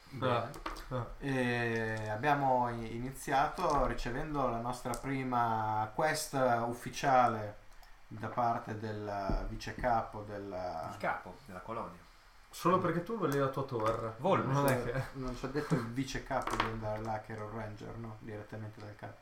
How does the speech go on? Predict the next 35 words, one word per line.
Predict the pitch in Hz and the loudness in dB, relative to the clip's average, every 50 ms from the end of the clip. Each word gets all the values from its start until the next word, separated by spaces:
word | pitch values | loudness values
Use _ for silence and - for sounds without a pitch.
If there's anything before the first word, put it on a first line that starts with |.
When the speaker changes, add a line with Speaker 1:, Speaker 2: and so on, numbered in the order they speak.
| - 165 | -8 -4
Speaker 3:
No, | 175 185 196 185 | 0 4 6 8
ha | 180 185 | 8 8
detto | 196 190 - 202 | 6 6 4 0
il | 175 - | 0 0
capo | - 113 95 92 92 - 107 | 2 2 2 2 2 0 0
in | 104 | 0
realtà. | 101 98 - 98 95 | 0 0 0 0 0
Lui | 113 143 151 | 0 0 2
vi | 135 139 | 4 4
ha | 131 | 2
presentato | - 151 143 127 135 135 127 - 139 135 135 135 - 143 123 | 2 2 -4 -4 -4 -6 -6 0 4 4 4 4 4 0 -2
anche | 113 110 - 113 | -2 -2 -4 -6
il | 107 110 | -6 -6
suo, | - - 110 101 101 98 95 95 95 95 92 92 92 92 92 | -6 -8 -6 -6 -4 -4 -4 -4 -6 -6 -6 -6 -6 -6 -8
il | 92 | -10
suo | - - 107 98 95 98 | -10 -8 -8 -6 -6 -4
braccio | 98 101 101 104 - - - | -2 -2 -2 -2 -4 -8 -6
destro, | 127 107 95 98 - - 120 95 | -4 -2 -2 -4 -4 -6 -8 -8
che | 98 | -8
è | |
questo | 87 101 92 - - 104 101 98 98 95 | -8 -10 -12 -8 -4 -2 -2 -2 -2 -2
capo | - 95 - - 107 | -4 -6 -2 -2 0
ranger, | 101 98 98 95 95 92 101 95 95 92 92 87 87 85 | 0 0 -2 -4 -8 -10 -8 -8 -8 -6 -8 -8 -8 -8
Darry. | 85 90 85 87 87 90 - 135 | -10 -10 -10 -8 -8 -8 -8 -8
Speaker 1:
E | 135 | -8
ci | - - | -6 -6
ha | 139 135 | -4 -2
detto: | 139 127 - - - 120 | -2 -4 -4 -6 -8 -6
"Benvenuti, | 113 151 175 175 190 196 190 180 165 - - | -4 -2 -2 0 0 0 0 0 -2 -2 -4
finalmente | - - 127 131 156 170 170 - | -6 -4 -2 -2 -2 -2 -2 -2
siete | - - - - | -4 -4 -4 -2
arrivati, | 160 160 156 143 127 - - | -2 0 2 2 0 0 0
adesso | 131 131 131 - | -4 -4 -4 -4
andatevene | 139 135 135 147 147 - 165 135 135 131 127 | -2 0 2 0 0 0 -2 -2 -2 0 0
via | 120 127 120 | -2 -2 -2